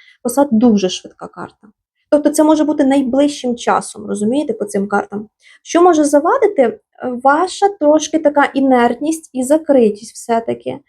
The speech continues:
Треба більше відкриватись. Ви готові до шлюбу, але все одно трошечки закриваєтесь, ізолюєтесь часто.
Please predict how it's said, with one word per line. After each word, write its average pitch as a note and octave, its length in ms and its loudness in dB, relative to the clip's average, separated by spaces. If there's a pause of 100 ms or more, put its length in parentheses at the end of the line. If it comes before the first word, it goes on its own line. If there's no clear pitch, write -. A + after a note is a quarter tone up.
(240)
Треба B3+ 240 4
більше C4 440 -4
відкриватись. A#3+ 680 -2
Ви A#3 120 2
готові C4+ 400 2
до A#3 120 -4
шлюбу, D#4+ 380 -4
але A#3+ 220 0
все A#3+ 180 -6
одно B3+ 180 -4
трошечки B3 440 -6
закриваєтесь, A#3 1000 -2 (460)
ізолюєтесь A#3+ 960 -2 (300)
часто. C#4+ 480 -2